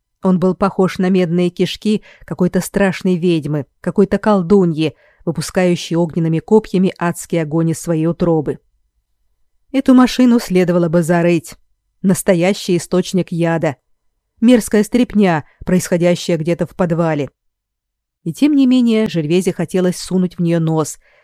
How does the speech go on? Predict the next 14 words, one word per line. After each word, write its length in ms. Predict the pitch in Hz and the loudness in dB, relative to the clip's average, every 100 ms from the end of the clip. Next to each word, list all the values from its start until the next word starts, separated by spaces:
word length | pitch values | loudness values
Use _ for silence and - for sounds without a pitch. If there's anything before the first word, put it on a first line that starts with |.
| _ _ | _ _
Хотелось 500 | - 196 254 240 220 | -6 -2 2 0 0
вдыхать 440 | 175 196 - 208 175 | -2 -2 0 -2 -2
запах 360 | 165 180 175 | -2 -2 -2
алкоголя, 720 | 180 160 165 151 165 156 143 - _ | -4 -2 -4 0 0 2 -2 -6 _
смаковать, 800 | - 185 175 175 151 165 156 - _ _ _ | -4 -2 0 -2 0 0 -2 -8 _ _ _
пить 220 | 214 180 | -2 0
до 100 | 170 | 0
бесчувствия. 840 | 170 180 - 190 170 - 165 151 - _ _ | -2 -4 -2 -2 -2 -2 -2 -2 -4 _ _
Пусть 200 | 294 208 | 0 2
даже 240 | 196 185 | 2 0
с 120 | 175 180 | -2 -2
её 160 | 165 | -2
обожжённого 520 | 156 160 151 185 165 | 0 -2 0 0 0
языка 540 | 160 156 160 165 190 | 0 -2 -4 -2 -2